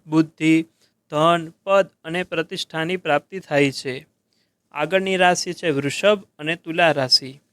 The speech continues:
તો વૃષભ અને તુલા રાશિના જાતકો માટે તેર મુખી રુદ્રાક્ષ ઉત્તમ રહે છે. આને દેવરાજ ઇન્દ્રનું સ્વરૂપ કહેવામાં આવે છે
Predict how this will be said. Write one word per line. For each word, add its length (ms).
તો 120
વૃષભ 480
અને 200
તુલા 340
રાશિના 760
જાતકો 680
માટે 480
તેર 280
મુખી 340
રુદ્રાક્ષ 580
ઉત્તમ 420
રહે 300
છે. 340
આને 340
દેવરાજ 440
ઇન્દ્રનું 460
સ્વરૂપ 380
કહેવામાં 500
આવે 260
છે 340